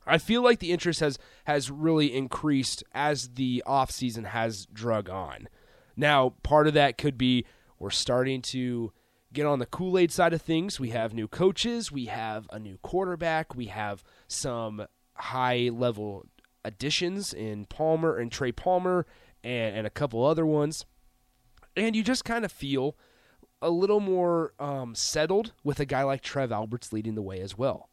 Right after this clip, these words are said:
I think that's a big part of it, is that having a guy that's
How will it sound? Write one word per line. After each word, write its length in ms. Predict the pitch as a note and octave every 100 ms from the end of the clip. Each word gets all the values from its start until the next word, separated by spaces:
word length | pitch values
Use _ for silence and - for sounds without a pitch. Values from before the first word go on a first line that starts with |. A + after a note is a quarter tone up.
| -
I 60 |
think 260 | D#3 B3+ C#3
that's 280 | D3 D3+ -
a 80 | A#2+
big 260 | A2+ A#2
part 260 | - G#2 G2
of 100 | D2+
it, 220 | - - - _ _ _ -
is 180 | C3+ A#2
that 240 | C3 A2+ _ _
having 360 | - D3 D#3+ D#3+
a 100 | -
guy 580 | A#2+ - C3 C3 C3+ B2+ - _ -
that's 320 | B2 A#2+ -